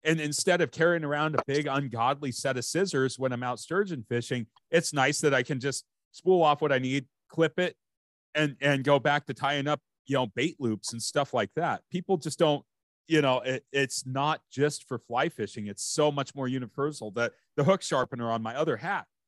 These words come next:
it, it's awesome because, you know, it, it doesn't matter if it's a jig, a fly, anything else.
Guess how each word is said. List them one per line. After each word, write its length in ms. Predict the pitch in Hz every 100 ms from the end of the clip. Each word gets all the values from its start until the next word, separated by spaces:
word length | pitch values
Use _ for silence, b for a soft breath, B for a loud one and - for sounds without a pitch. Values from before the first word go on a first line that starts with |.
| _
it, 180 | - 156 151
it's 260 | 151 - -
awesome 420 | 135 180 - 127
because, 460 | 120 113 131 120 -
you 160 | 135 127
know, 280 | 127 135 -
it, 280 | - - 135
it 60 |
doesn't 260 | 147 151 147
matter 240 | 131 147
if 100 | 135
it's 140 | 123 107
a 40 |
jig, 360 | - 131 165 147
a 40 |
fly, 520 | - 123 127 139 156
anything 400 | 131 139 143 139
else. 260 | 131 143 156